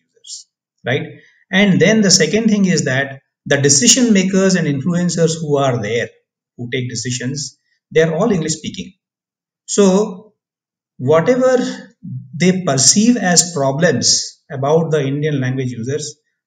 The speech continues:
are only their assumptions. They are more often than not,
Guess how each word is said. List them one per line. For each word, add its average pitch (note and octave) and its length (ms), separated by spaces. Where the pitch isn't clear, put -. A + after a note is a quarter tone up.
are E3 360
only F3 220
their F3 180
assumptions. A2+ 840
They D3+ 160
are G3 240
more F#3 220
often F3+ 280
than E3 160
not, E3 340